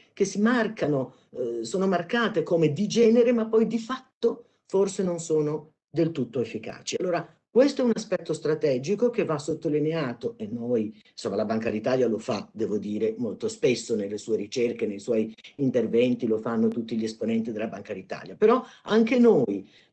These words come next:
penso alla nostra sede fiorentina e alla volontà che avremo e che cerchiamo di,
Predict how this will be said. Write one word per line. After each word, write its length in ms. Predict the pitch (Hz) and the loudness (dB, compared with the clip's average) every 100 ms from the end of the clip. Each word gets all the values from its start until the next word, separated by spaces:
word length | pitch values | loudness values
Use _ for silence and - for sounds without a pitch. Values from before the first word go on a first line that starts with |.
| - | -2
penso 380 | 143 135 - | 0 0 0
alla 120 | 113 117 | 0 0
nostra 340 | 113 110 113 | -2 -4 -6
sede 540 | 110 143 123 104 95 | 0 2 2 0 -2
fiorentina 840 | 95 120 127 170 185 254 254 165 117 | -4 0 2 0 2 2 4 4 2
e 120 | 107 | -2
alla 420 | 95 104 87 - _ | -2 -4 -6 -14 _
volontà 560 | 98 90 90 90 90 - - | -14 -14 -12 -8 -8 -8 -4
che 120 | 117 | -2
avremo 540 | 101 127 131 104 - - - - _ - | 2 2 2 -2 -8 -12 -20 -20 _ -6
e 120 | 123 | -4
che 120 | 120 | -2
cerchiamo 500 | - 110 147 135 117 | -2 0 2 2 2
di, 300 | 110 104 101 | 0 -2 -4